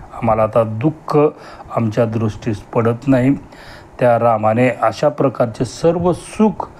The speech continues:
माझ्या जीवनामध्ये दिलेले आहे. म्हणून आमचे आता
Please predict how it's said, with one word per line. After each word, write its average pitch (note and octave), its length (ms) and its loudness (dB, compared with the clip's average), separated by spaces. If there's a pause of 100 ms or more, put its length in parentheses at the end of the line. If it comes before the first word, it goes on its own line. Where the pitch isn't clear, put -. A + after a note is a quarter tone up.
(340)
माझ्या A2 240 2
जीवनामध्ये F#2+ 580 -4
दिलेले G#2 420 -2
आहे. A#2 220 2
म्हणून - 880 -2 (220)
आमचे D3+ 560 2 (280)
आता C3+ 560 0